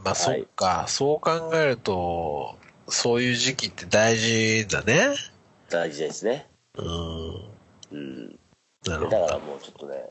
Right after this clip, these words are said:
Speaker 2: あの、まとめ上げるとですよ、坂本さん。
Speaker 1: ええ。
Speaker 2: あの、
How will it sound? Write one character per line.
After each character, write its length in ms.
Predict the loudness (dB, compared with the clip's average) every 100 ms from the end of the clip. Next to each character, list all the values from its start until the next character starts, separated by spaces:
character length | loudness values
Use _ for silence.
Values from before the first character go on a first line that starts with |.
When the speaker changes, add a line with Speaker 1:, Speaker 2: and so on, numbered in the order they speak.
| -16
Speaker 2:
あ 60 | -16
の、 180 | -16 -18 _ -14
ま 100 | -8
と 140 | 0
め 100 | 2
上 100 | 4
げ 120 | 4 0
る 100 | 0
と 100 | -6
で 80 |
す 120 | -4 -4
よ、 80 | -2
坂 180 | 0
本 100 | -2
さ 140 | -2 -6
ん。 100 | -8 _ _ _ _ -2
Speaker 1:
え 120 | 0
え。 180 | 0 -2 -20 _ _ _ -14
Speaker 2:
あ 140 | -10 -8
の、 500 | -6 -6 -6 -8